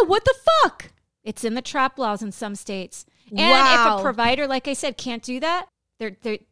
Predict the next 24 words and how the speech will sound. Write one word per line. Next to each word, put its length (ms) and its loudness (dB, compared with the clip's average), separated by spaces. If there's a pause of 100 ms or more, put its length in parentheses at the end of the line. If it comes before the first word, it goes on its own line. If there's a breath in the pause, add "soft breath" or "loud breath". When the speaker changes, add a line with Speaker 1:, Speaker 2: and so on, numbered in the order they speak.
(160)
Speaker 1:
they're 120 -10
shut 260 -10
down. 360 -8 (360)
Twenty 260 -4
thirteen, 600 -4
new 180 -2
bans 500 0
and, 240 -6
like, 200 -6
uh, 260 -2
you 120 -8
know, 240 -8
bills 380 -6
that 100 -10
are 140 -8
adding 300 -6
all 120 -4
these 220 -10
restrictions 500 -10
across 260 -12
the 100 -20
country. 580 -6 (600)
Twenty 360 -2
fourteen, 580 -4